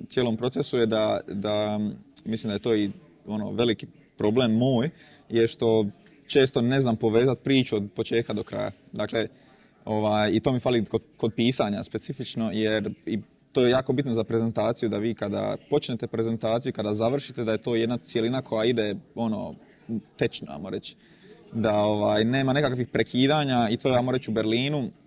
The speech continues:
sam imao par momenata gdje sam skakao iz jedne teme u drugu. Em, a za V R developer sam to strukturirao na način da,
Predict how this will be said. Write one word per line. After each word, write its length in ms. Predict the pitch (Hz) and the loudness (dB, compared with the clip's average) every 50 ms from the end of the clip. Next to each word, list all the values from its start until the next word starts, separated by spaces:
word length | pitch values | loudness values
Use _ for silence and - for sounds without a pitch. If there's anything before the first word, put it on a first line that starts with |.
| - | -12
sam 200 | 107 - - 113 | -10 -6 -4 -2
imao 180 | 123 127 127 120 | 0 0 0 0
par 320 | - - 127 123 120 110 | 0 2 2 2 2 2
momenata 520 | 110 117 117 123 127 123 113 110 - 113 104 | 2 0 0 0 0 0 -2 -2 -2 -2 -2
gdje 160 | 101 104 107 | 0 -2 -2
sam 180 | - - 110 107 | -2 -2 -4 -6
skakao 560 | - - 113 110 117 120 - 135 117 110 101 | -4 -2 0 0 0 0 0 0 0 0 0
iz 120 | 101 98 | 0 0
jedne 200 | 107 110 117 117 | 0 0 0 0
teme 240 | 107 - 113 110 113 | -2 -2 -4 -2 -2
u 80 | 110 104 | -2 -2
drugu. 320 | 113 143 160 165 156 - - - - _ - - - - _ _ _ - | -2 -2 0 0 -2 -2 -4 -12 -20 _ -20 -20 -20 -20 _ _ _ -12
Em, 720 | - 110 113 110 110 110 110 110 110 110 110 110 110 104 - - - | -6 -2 0 0 2 2 2 2 2 2 2 0 0 -2 -4 -6 -2
a 360 | - 113 110 110 110 110 104 - - - - | 2 4 4 4 4 4 2 -2 -4 -6 -6
za 180 | 110 107 110 113 | -2 0 0 2
V 100 | 120 135 | 4 2
R 100 | 131 117 | 2 2
developer 420 | 123 127 139 - 120 - 120 104 | 2 2 2 2 2 0 -2 -2
sam 260 | - - 117 113 110 | 0 -2 -2 -2 -2
to 460 | - - 127 123 117 113 110 107 98 - - - - | -2 -2 0 2 2 2 2 2 0 -4 -8 -14 -16
strukturirao 720 | - - - 117 113 - - 117 107 113 120 127 131 123 | -14 -10 -6 -6 -6 -4 -2 0 2 2 4 4 2 2
na 120 | 117 113 | 2 2
način 400 | 113 113 117 127 - - 131 117 | 2 0 0 -2 -2 -2 -2 0
da, 240 | 110 107 107 104 | 2 2 2 2